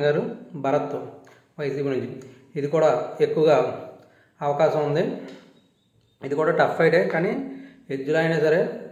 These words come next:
జనసేన నగ్గే అవకాశం ఉంది. కాకినాడ గ్రామీణం పంతం నా-, నానాజీ గారు, కురసాల కన్నబాబు గారు. ఇది కూడా టఫ్ ఫైట్‌లోనే ఉంది.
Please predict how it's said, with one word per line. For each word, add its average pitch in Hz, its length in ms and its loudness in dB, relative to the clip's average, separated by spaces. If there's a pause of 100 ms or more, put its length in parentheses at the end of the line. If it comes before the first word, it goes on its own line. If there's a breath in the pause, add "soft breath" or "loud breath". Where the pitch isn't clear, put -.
(300)
జనసేన 143 440 0
నగ్గే 143 220 2
అవకాశం 135 400 2
ఉంది. 113 120 -8 (420 loud breath)
కాకినాడ 156 460 0 (140)
గ్రామీణం 143 680 -2 (200)
పంతం 143 300 0
నా-, 151 380 0 (120)
నానాజీ 147 320 2
గారు, 147 240 4 (640 loud breath)
కురసాల 151 320 -4
కన్నబాబు 143 520 0
గారు. 120 160 0 (720 soft breath)
ఇది 139 140 -8
కూడా 156 240 4 (540)
టఫ్ 143 200 0
ఫైట్‌లోనే 151 340 6
ఉంది. 143 200 2